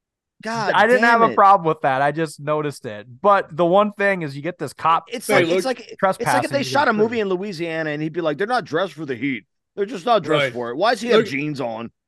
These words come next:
Speaker 3: like, like in Hatchet, how they were like in the beginning, in the opening on the boat, my boy was like, "It's so cold out here in this swamp." No, bitch, it's ninety degrees at eleven o'clock at night, and it's muggy, and there's mosquitoes all over you.
Speaker 1: Yeah,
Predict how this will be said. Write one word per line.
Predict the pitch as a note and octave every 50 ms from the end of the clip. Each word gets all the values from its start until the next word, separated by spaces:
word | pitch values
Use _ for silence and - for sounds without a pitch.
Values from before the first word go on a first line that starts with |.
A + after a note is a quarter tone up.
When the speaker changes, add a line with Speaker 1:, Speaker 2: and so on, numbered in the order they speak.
| _ _ _ _ _ _ _ _ _ _ -
Speaker 3:
like, | D#3+ D#3+ D#3+ D#3+ - -
like | - E3 E3 E3+ E3 -
in | E3 D#3+ C#3+
Hatchet, | B2+ C3+ D3 D3 D3 C#3+ - F3 F3 E3 -
how | C#3+ C#3+ D#3 D3+ D3
they | C#3 D3 D3
were | C#3+ C#3 C#3+ C#3
like | C3+ C3+ C3+ C3 B2 A#2 _ _ _ _ _ -
in | D3 C#3
the | C#3
beginning, | C3+ C#3 B2 D3 D3 D3 C#3+ D3+ E3 C#3
in | D#3 D#3+ C#3+
the | B2+
opening | C3+ D#3 D3+ - E3+ E3 D#3+ C#3+ D3
on | D3 C#3+
the | C#3
boat, | B2+ C3+ D3 D3 D#3 D#3+ - -
my | D3+ D3
boy | C3+ C3 D3 D3 D#3
was | D3+ D#3+ D3+
like, | - D3 C3+ -
"It's | C#3+ C3 -
so | - - B3+ A3 F3+ C#3+ _ _ _
cold | - - A#3 B3+ C4+ C4 A#3 G#3
out | G3+ F#3 F3+ F3+
here | G3 F#3+ F3+ F3 F3
in | E3+ E3
this | E3+ D3+ - - -
swamp." | F3+ F#3 G3 F3+ E3 C#3+ _ _ _ _ _ _ _
No, | F3 F#3 F3+ E3+ D3+
bitch, | C3 E3 D#3 E3 D3+ - - -
it's | F#3+ F3+ F3 -
ninety | E3+ E3+ F3 G3 G#3 G3+ G3+ G3
degrees | E3 F3+ D#3+ D3 E3+ E3 F3 G3 F#3 F3 D#3+ D3+
at | D3+ - E3 E3 E3+
eleven | D#3+ D3 D3+ E3+ F3 E3 E3
o'clock | D#3 D3 - F#3 F3 F3 E3 E3
at | E3+ C#3+ -
night, | C#3 D#3 D#3 D3+ D3 C#3 - G#3 _ _ G#3 - _ -
and | F#3+ F3+
it's | E3 D3 B2+ -
muggy, | C#3+ C#3+ D3+ D#3+ E3+ E3 C#3 D3+ D3+ D3+
and | D3 C#3
there's | C#3 C#3+ B2+ C3+
mosquitoes | B2+ B2+ - - - - E3+ D#3+ D3+ C#3+ C#3 C3 C3 B2+
all | - C#3+ D3 C#3+ C#3 C3+
over | C3 C3+ B2 A#2+ B2
you. | A#2+ A#2 A#2 A2+ A#2+ B2+ -
Speaker 1:
Yeah, | F3+ F3+ D3+